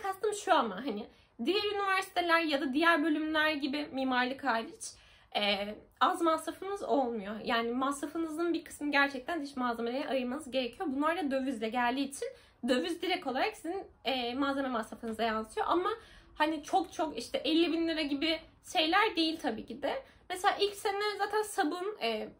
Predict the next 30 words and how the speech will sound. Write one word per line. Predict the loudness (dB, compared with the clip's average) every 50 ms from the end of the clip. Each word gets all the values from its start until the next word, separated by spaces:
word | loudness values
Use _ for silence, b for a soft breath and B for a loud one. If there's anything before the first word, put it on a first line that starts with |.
| _ _ _ _ -12 -2
böyle | 0 2 2 2 2 0 2
alçı | 4 4 2 2 0 -2 -4 -4
bıçakları | -4 -2 -2 -2 -2 -2 -2 -2 -2 -2
var. | -2 -4 -6 -8 -12 b b b b b
Onlardan, | 2 4 6 6 4 6 4 2 2
spatüllerden | 0 -4 -4 -4 -6 -4 -4 -2 2 4 4 6 4 4 0
almıştık. | 0 -2 -4 -4 -8 -10 -10 -10 -12 -12 -6 -2
Onlar | 0 4 4 4 2 2
çok | -2 -4 -4 -4
bir | -4 -6
şey | -6 -8 -8 -6
tutmamıştı. | -8 -8 -6 -4 -6 -6 -6 -8 -6 -4
Yani | -2 0 0 -2 -2
sabun | -2 -2 -2 0 0 -2 -2 2
birazcık | 2 4 2 2 0 -4 -12 -14 -16
işte | -14 -12 -8 -6 -6
maliyeti | -2 0 2 2 2 2 0 -4 -6
fazla | -6 -4 -2 -2 -2 -2 -4 -6
oluyor. | -6 -6 -6 -8 -6 -4 -4 -6 -6 _
O | 0 2
da | 2 2 0 -2
dışarıdaki | 0 2 2 4 4 2 -2 -6
kalıp | -4 -2 -2 -2 -2
sabunlardan | -2 -2 -2 0 0 0 2 2 0 0 0
düşünebilirsiniz. | -2 -2 -2 -2 -2 -2 -4 -6 -6 -6 -6 -6
Şu | -4 -2 0
an | 0 2 0
ne | -2 -4
kadar | -4 0 2 4 4 4 2
bilmiyorum. | 0 -2 -2 -2 -4 -4 -6 -6 -8 -8 -10 -10